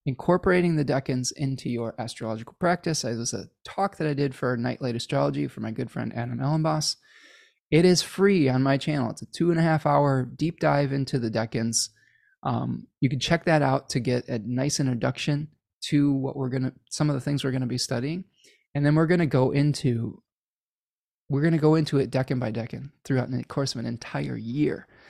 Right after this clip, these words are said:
So it's gonna be super fun. I hope that you'll join me for that. We've already got some super cool friends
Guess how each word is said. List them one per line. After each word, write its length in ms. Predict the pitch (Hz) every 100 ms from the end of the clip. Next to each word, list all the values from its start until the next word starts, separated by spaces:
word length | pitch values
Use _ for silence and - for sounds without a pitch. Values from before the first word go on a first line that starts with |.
| -
So 120 | - 147
it's 120 | 131
gonna 160 | 151
be 20 | 135
super 240 | 143 117
fun. 320 | - 117 113
I 60 | 135
hope 220 | 139 151
that 160 | 143 -
you'll 100 | 120
join 240 | 120 120
me 80 | 123
for 140 | -
that. 200 | 113 113
We've 140 | 143 143
already 220 | 151 143
got 160 | 123 -
some 100 | 127
super 380 | - 196 180
cool 280 | 156 165 151
friends 480 | - 123 127 127